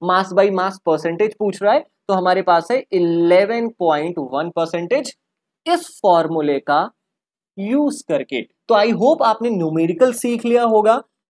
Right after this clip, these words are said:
अब हम बढ़ते हैं अपने नेक्स्ट तरीके के मिक्सचर की तरफ। टॉपिक नंबर टू पॉइंट टू पॉइंट टू, what is a suspension? सस्पेंशन किसे कहते हैं?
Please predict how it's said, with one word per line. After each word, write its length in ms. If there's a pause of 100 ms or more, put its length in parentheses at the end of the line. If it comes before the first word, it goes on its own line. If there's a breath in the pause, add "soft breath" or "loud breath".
अब 140
हम 100
बढ़ते 320
हैं 80
अपने 280
नेक्स्ट 400
तरीके 360
के 100
मिक्सचर 480
की 120
तरफ। 480
टॉपिक 280
नंबर 260
टू 320
पॉइंट 400
टू 160
पॉइंट 360
टू, 300 (320)
what 640
is 280 (200)
a 120 (320)
suspension? 960
सस्पेंशन 600
किसे 280
कहते 300
हैं? 120